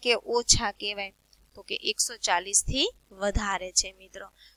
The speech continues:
તો આપણે એકસો ચાલીસ થી વધારે છે એમાં આપણે right કરીશું. બરાબર? આવી રીતે તમારે કરવાનું સમજી વિચારીને. પછી શું કહે છે મિત્રો? સંગીતા સાચી છે?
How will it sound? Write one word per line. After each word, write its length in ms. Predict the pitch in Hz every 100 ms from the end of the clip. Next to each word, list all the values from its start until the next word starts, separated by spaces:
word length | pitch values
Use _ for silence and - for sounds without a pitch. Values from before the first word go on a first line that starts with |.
| _
તો 40 | 180
આપણે 260 | 180 202
એકસો 380 | - 214 - 240
ચાલીસ 400 | - 196 202 -
થી 180 | 233 202
વધારે 460 | 185 202 220 208 214
છે 380 | - 269 190 -
એમાં 320 | 196 202 196
આપણે 280 | 180 190 185
right 380 | 180 185 277 -
કરીશું. 560 | - 185 190 190 - - -
બરાબર? 220 | 359 466 -
આવી 180 | 214 233
રીતે 200 | 220 214
તમારે 380 | 208 208 208
કરવાનું 460 | 202 196 196 196 202
સમજી 460 | - 202 208 214 196
વિચારીને. 640 | 196 214 185 190 190 190 _ _ _ _ _ _ _ _ _
પછી 260 | 247 254 277
શું 180 | 285 269
કહે 160 | 226
છે 140 | 220 214
મિત્રો? 380 | 202 - 208
સંગીતા 720 | 208 - 214 220 254 - 254
સાચી 440 | 254 208 185 - 285
છે? 280 | - 339